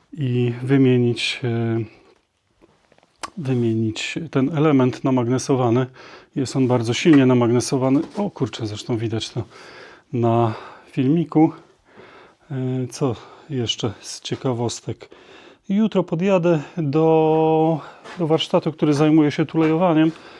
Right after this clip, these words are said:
bo ni-, no niestety przy, przy zdejmowaniu tych tłoków, e, uszkodziły się cylindry, także prawdopodobnie trzeba będzie je tulejować.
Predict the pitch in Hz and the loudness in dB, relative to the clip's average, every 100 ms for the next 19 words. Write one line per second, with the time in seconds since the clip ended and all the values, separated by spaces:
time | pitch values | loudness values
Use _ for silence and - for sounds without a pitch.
0 | - - 156 160 170 208 214 214 196 202 | -20 -12 -2 0 0 -2 0 0 0 0
1 | 180 143 175 165 - 180 147 160 160 160 | -2 -2 -2 -4 -2 -2 2 4 4 4
2 | 147 156 - 165 151 151 - - - - | 2 -2 -2 -2 0 -2 -6 -14 -20 -20
3 | - - _ _ 151 151 151 147 180 156 | -20 -20 _ _ -8 -6 -4 -4 -6 -8
4 | - 139 143 127 123 139 131 131 127 151 | -4 0 2 2 0 0 0 0 -2 2
5 | 156 127 131 127 117 123 117 110 131 123 | 4 4 0 -2 -4 -6 -10 -6 -4 -2
6 | 123 127 117 117 120 117 127 139 131 135 | -2 -2 -2 0 -2 0 2 2 4 2
7 | - | 0